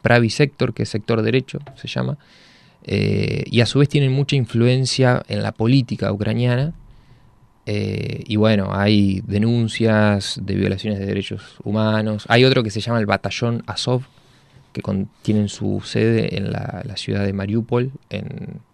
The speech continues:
en la parte oriental de Ucrania. Bueno, esto lo charlé hoy con un especialista, Ignacio Utin, un, un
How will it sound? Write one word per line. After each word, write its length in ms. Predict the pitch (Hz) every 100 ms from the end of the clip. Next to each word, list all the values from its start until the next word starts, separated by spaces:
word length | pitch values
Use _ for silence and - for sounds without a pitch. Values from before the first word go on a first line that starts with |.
| _ _ _ _ _ _
en 120 | -
la 80 | 95
parte 240 | 101 101
oriental 300 | - 101 107
de 60 | 104
Ucrania. 240 | 110 120
Bueno, 140 | 107 101
esto 200 | - 104
lo 140 | 95
charlé 320 | - 104 110
hoy 100 | 110
con 140 | 104 104
un 120 | 107
especialista, 560 | 101 107 - 110 107 107
Ignacio 440 | 107 110 107 110
Utin, 360 | 117 117 131 131 -
un, 300 | 170 110 107 - - - - 101
un 340 | 104 101 98